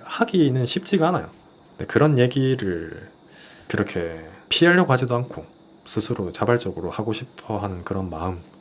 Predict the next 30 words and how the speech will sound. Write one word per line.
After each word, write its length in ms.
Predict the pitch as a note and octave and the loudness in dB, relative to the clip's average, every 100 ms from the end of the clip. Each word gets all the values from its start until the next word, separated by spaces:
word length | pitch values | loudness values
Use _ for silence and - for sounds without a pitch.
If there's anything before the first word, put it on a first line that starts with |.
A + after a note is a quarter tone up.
| - | -14
그리고 240 | - F2+ | -10 -8
그걸 180 | F2 F#2+ | -4 -4
들어줄 360 | F#2 - E3+ B2 | 2 4 6 4
수 140 | - | 0
있는 160 | A#2 A#2+ | -4 -4
마음, 280 | D#2+ E2+ E2 - - - - - - - - _ | -6 -10 -14 -18 -20 -20 -20 -18 -20 -20 -20 _
그런 280 | - C3+ C#3+ | -2 0 2
것들에 540 | A#2+ - F#2+ F#2 F2+ | 0 -2 -4 -2 -4
대해서 340 | F2+ F2+ F#2 E2 | -4 -6 -6 -8
한번 240 | F#2+ F#2+ | -6 -6
좀 120 | F2 | -8
생각을 380 | F#2 C3+ C#3+ A#2+ | -4 0 0 0
해보시면 680 | A2+ B2+ A#2+ B2+ E2+ D#2+ D#2+ F2+ - - | -2 -4 -4 -4 -6 -10 -14 -18 -20 -10
내가 420 | F2+ F2 F2 D#2 - - _ - _ _ - - - - - - | -8 -6 -8 -12 -18 -20 _ -20 _ _ -16 -16 -20 -20 -20 -18
짧게만 420 | - C3+ C3+ G#2 F#2 | -4 -2 0 -2 -2
연애했을 460 | G2 G#2 - A2 | -2 -4 -4 -8
때는 360 | - F#2 F2 F2 - | -8 -10 -10 -10 -8
이 80 | |
부분을 400 | A#2+ B2 B2 G#2 | -6 -4 -4 -6
조금 420 | F#2 F2+ E2+ F2 F2 F2 | -6 -10 -10 -14 -16 -18
간과한 500 | G#2 G2 G#2+ A#2+ A#2+ | -10 -6 -4 -4 -2
게 80 | B2 | -4
아닌가? 420 | E2+ F#2 G#2+ F#2 B2+ - - - | -6 -8 -8 -10 -12 -20 -20 -20
음, 100 | E2+ F2 - - | -20 -20 -20 -6
연애를 240 | G2+ A#2+ G#2 | -2 0 0
오래 160 | G2 | 0
하다가 240 | A2 A#2 G#2+ | 0 0 -2
권태기가 440 | - F#2 A2 B2+ | -4 -4 -2 0
왔을 340 | G2+ F#2+ G#2 - | 0 0 -6 -4
때에는 420 | F#2 F2 F2 | -8 -8 -12